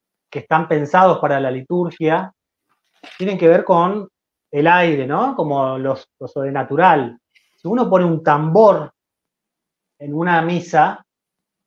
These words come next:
eso te lleva a la tierra, no te lleva, no te eleva al espíritu, te lleva a la tierra, no te, te, te baja. Entonces, por eso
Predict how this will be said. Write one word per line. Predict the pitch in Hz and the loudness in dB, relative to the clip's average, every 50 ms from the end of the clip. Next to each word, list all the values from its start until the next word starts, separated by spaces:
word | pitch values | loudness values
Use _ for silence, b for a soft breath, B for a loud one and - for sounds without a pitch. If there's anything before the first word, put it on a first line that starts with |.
| _ _ _ _ - | _ _ _ _ -10
eso | 196 196 226 | -6 -4 -4
te | 180 180 - | -2 -4 -4
lleva | - 202 208 202 | -2 0 2 2
a | 175 | 2
la | 156 143 - | 2 0 -2
tierra, | - 233 277 254 190 156 143 | 0 2 2 2 2 0 -2
no | 147 151 | -4 -4
te | 151 151 | -6 -4
lleva, | - 240 269 247 190 151 | -2 0 2 2 2 2
no | 151 147 | 0 -2
te | 151 147 | -2 -2
eleva | 151 175 226 247 208 | 0 2 2 4 4
al | 170 | 2
espíritu, | 151 - - - 165 151 147 135 123 - 123 117 117 - _ | 0 -2 -6 -6 -6 -6 -6 -6 -8 -12 -14 -14 -14 -16 _
te | - | -16
lleva | 120 - 180 202 | -6 -2 0 0
a | 190 | 2
la | 156 135 - | 0 -2 -2
tierra, | - 190 220 214 196 147 135 135 | -2 0 2 2 2 0 -2 -6
no | 139 147 151 | -6 -6 -6
te, | 147 147 | -6 -8
te, | - 151 139 | -8 -10 -12
te | - - 135 | -12 -10 -2
baja. | 139 156 180 170 - - - - - - _ _ _ _ _ _ _ _ _ _ _ | 2 2 2 2 0 -6 -14 -16 -18 -20 _ _ _ _ _ _ _ _ _ _ _
Entonces, | - 139 139 170 175 196 196 190 - - | -16 -12 -8 -4 -4 -2 -4 -4 -6 -4
por | - 180 | -2 -2
eso | 240 233 226 185 - - | 0 0 0 -2 -4 -6